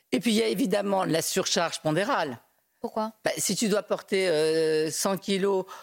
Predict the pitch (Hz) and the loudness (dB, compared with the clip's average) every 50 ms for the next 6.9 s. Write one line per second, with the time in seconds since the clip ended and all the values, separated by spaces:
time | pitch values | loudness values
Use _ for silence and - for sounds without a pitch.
0 | - _ - 156 160 151 180 180 - 214 214 165 233 240 233 233 285 - - - | -8 _ -2 -2 0 0 -2 -2 0 -2 -2 -2 0 0 0 0 0 0 0 -2
1 | 254 220 - - 185 - - 196 - - 202 190 185 160 170 165 165 156 151 160 | -2 -2 -2 -4 -6 -4 -6 -6 -2 -2 0 0 0 0 0 0 0 0 0 -2
2 | - - - - 233 220 - - 262 - - - 311 294 269 262 262 247 233 277 | -4 -4 -2 -2 -2 0 0 -2 -2 -2 -2 -2 -2 -2 -2 -2 -2 0 0 0
3 | 269 196 185 - - 175 - 160 151 - - 139 - - 165 147 135 170 165 151 | -2 -2 -4 -8 -10 -4 -2 -2 -2 0 -2 -2 0 0 -2 0 0 0 0 0
4 | 156 190 415 415 359 403 285 190 180 156 - - 143 - - 165 156 - - 233 | 0 0 0 0 0 0 0 0 0 0 -2 -2 -2 -2 -4 -4 -4 -4 -2 -2
5 | 208 165 180 175 175 175 170 165 165 170 180 185 214 233 233 - - - - - | -2 0 0 0 2 2 0 0 0 0 0 2 2 0 -2 -4 -8 -14 -16 -18
6 | - - - 220 226 226 240 180 165 - 175 160 165 202 233 254 262 | -12 -4 -4 -4 -2 0 -2 -4 0 0 0 0 2 2 2 0 0